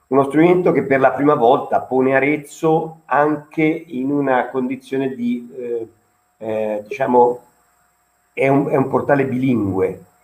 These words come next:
quindi non avevamo mai avuto Arezzo tradotta compiutamente, correttamente in inglese, e questo ci può aprire delle prospettive interessantissime, anche se sappiamo tutti che questi primi mesi di ripartenza dopo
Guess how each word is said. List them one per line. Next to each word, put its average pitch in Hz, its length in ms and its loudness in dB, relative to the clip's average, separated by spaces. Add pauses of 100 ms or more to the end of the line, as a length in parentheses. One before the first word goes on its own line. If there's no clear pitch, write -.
quindi 120 720 -6
non 147 160 4
avevamo 156 260 6
mai 156 240 6
avuto 143 460 2
Arezzo 127 420 2
tradotta 135 800 0
compiutamente, 131 800 0
correttamente 123 1120 -2 (180)
in 127 160 0
inglese, 113 640 0
e - 80 -16
questo - 540 0 (180)
ci 147 140 0
può 165 160 4
aprire 165 340 4
delle 127 200 0
prospettive 135 680 -6
interessantissime, 117 1200 -6
anche 165 340 2
se 127 120 -6
sappiamo 143 460 0
tutti 127 560 -6 (320)
che 117 180 -8
questi 131 360 -6
primi 156 320 -2
mesi 151 480 2
di 117 100 0
ripartenza 131 840 0
dopo 123 640 0